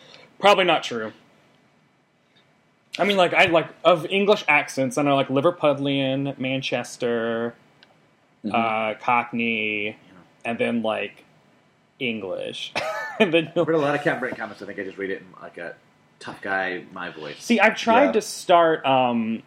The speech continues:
Speaker 1: actually trying to put either the voices from the movies or cartoons that I like the most into, 'cause I feel like it helps me pay attention
Speaker 3: Yeah.
Speaker 1: to the story more.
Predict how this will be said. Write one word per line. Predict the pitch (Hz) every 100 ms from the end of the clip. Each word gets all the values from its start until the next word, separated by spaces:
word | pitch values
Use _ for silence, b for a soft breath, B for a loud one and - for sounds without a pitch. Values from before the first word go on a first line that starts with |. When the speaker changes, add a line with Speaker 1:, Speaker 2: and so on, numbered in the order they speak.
| -
Speaker 1:
actually | 143 147 - 147 131
trying | - 139 135
to | 120 131
put | - 135 123 107 - - 143
either | 139 131 127 127
the | 113 131
voices | 139 135 143
from | - 131
the | 120
movies | 127 147
or | 170
cartoons | 180 165 160 143 135
that | 123
I | 120
like | 110 -
the | 110
most | 110 120 160 - -
into, | 139 139 135
'cause | - - -
I | 196
feel | 240
like | 175
it | 165
helps | 180 -
me | 170
pay | 151 - 160
attention | 160 156 156
Speaker 3:
Yeah. | 143
Speaker 1:
to |
the | 123
story | - - 127 143 175
more. | 196 233